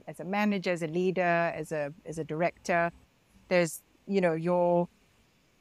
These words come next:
the, the portfolio of responsibilities that you, that you need to care about has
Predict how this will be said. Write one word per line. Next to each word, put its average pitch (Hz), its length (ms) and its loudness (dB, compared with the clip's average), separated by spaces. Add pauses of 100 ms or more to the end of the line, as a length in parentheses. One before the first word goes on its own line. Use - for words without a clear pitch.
the, 180 380 0 (760)
the 190 80 -10
portfolio 220 560 4
of 180 100 0
responsibilities 180 1080 -2
that - 160 -6
you, 160 520 -6
that 175 120 -4
you 180 140 -4
need 180 220 -4
to - 80 -8
care 180 340 2
about 147 320 0
has 160 220 -2